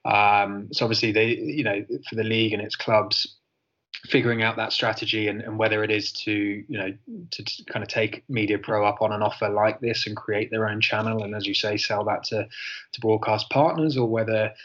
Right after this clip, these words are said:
or whether they c-, can generate enough, uh, or more value from their rights by selling on to, to external parties as, as they have typically done. Uh, that's one side of it, and, and, and obviously that, that, that will play out, and we'll see,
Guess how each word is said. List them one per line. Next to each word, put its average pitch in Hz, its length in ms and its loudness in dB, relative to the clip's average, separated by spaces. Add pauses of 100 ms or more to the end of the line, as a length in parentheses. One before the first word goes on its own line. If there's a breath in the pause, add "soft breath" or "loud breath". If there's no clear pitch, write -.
(280 loud breath)
or 104 140 -4
whether 107 340 2
they 101 580 -4
c-, 113 520 -10
can 107 220 -8
generate 104 520 0
enough, 104 320 -6 (720 loud breath)
uh, 101 380 -4
or 104 160 -2
more 107 520 2
value 110 520 4
from 104 220 -8
their 101 160 -6
rights 98 380 -2
by 98 180 0
selling 101 400 -2
on 95 180 -8
to, 95 500 -4 (320)
to 98 380 -6
external 107 420 0
parties 107 440 2
as, 98 160 -2
as 101 280 0
they 95 120 0
have 95 120 -2
typically 95 460 -6
done. 95 320 0 (320 loud breath)
Uh, 104 200 4
that's 127 240 2
one 123 200 4
side 110 260 -2
of 104 60 -10
it, 101 120 -6 (220)
and, 120 220 0
and, 113 340 -4
and 113 180 -4
obviously 104 360 -4
that, 107 220 -2
that, - 280 -2
that 110 200 0
will 104 100 0
play 107 280 0
out, 101 300 2
and 113 120 -6
we'll 107 100 -2
see, 110 320 -4